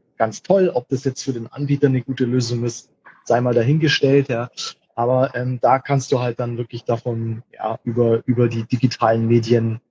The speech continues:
Zoom, Skype, was auch immer, Facebook, Instagram, profitieren. Ja,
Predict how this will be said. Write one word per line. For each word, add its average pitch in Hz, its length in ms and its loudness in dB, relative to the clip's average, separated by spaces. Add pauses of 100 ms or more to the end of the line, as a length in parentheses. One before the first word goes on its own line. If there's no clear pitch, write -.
(380)
Zoom, 123 360 4
Skype, 110 440 2
was 113 160 0
auch 107 140 0
immer, 117 180 -2
Facebook, 113 540 0
Instagram, 117 680 -2
profitieren. 113 720 -2 (240)
Ja, 98 160 -8